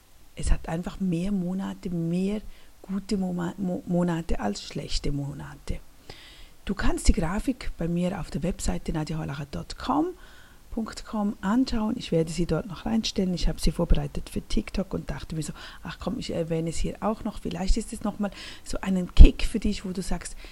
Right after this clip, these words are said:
jawohl, ich möchte das jetzt in Angriff nehmen. Weißt du, nimm's einfach in Angriff, du musst dich nicht stressen lassen, mach heute einfach eine Aufgabe. Also wie gehen, wie,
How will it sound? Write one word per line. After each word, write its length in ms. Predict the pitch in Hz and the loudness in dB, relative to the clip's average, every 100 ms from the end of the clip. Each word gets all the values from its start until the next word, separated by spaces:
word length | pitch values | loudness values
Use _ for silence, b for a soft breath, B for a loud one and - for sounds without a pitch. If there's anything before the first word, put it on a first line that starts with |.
| B - | B 8
jawohl, 340 | 156 156 165 | 8 4 -2
ich 180 | 202 - | 2 4
möchte 320 | 170 160 - | 4 0 0
das 220 | - 147 - | 0 0 -2
jetzt 320 | 180 - - b b b b - - | -4 -8 -14 b b b b -20 -6
in 100 | 330 | 0
Angriff 460 | 320 320 233 185 180 | 2 4 2 0 0
nehmen. 280 | 143 139 143 B B B B | -2 -2 -8 B B B B
Weißt 220 | 277 - | 0 0
du, 40 | 440 - - - | -2 -8 -18 0
nimm's 340 | 247 269 381 - | 6 8 8 2
einfach 300 | - 226 214 | 0 2 4
in 100 | 208 | 4
Angriff, 300 | 240 262 247 | 4 2 2
du 100 | 285 | 4
musst 240 | 269 - | 4 2
dich 140 | 220 226 | 0 2
nicht 240 | 208 - | 0 0
stressen 420 | - 175 196 254 | -2 -2 0 0
lassen, 300 | 226 214 247 | 0 0 2
mach 260 | 226 240 - | 2 2 2
heute 240 | 220 - | 2 2
einfach 260 | 196 190 - | -2 -4 -8
eine 380 | - 156 170 190 | -6 -2 -2 -4
Aufgabe. 640 | - 85 - - - 165 147 - - | -8 -8 -8 -8 -8 -10 -12 -18 -6
Also 240 | 165 160 151 | -4 -2 -2
wie 80 | |
gehen, 380 | 165 226 269 269 | 2 6 8 6
wie, 120 | 190 | 4